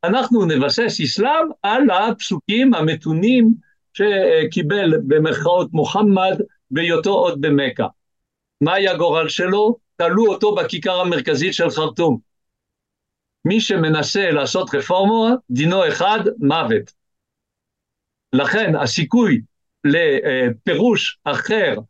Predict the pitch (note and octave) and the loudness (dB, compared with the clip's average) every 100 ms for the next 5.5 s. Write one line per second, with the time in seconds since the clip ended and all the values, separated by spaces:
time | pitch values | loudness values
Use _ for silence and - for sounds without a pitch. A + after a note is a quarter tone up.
0 | _ _ _ - C#3 C3+ B2+ G#3 F3 C#3 | _ _ _ -6 -2 -2 -2 -2 0 0
1 | A#2+ C#3 F3+ C4 C4 C4+ _ _ _ _ | 0 0 0 2 2 0 _ _ _ _
2 | _ - C3 C3 C3 C3 B2+ A2 - F3+ | _ -4 0 0 0 0 0 -2 -2 2
3 | G3+ - - - D#3 - B3+ A3 A2+ _ | 2 0 -4 -8 -8 -4 -2 0 -2 _
4 | A2+ B2 A2+ D3+ B2 A2 - _ _ _ | -6 -4 0 2 4 2 -2 _ _ _
5 | D3+ - - E3 | -8 -4 -2 -2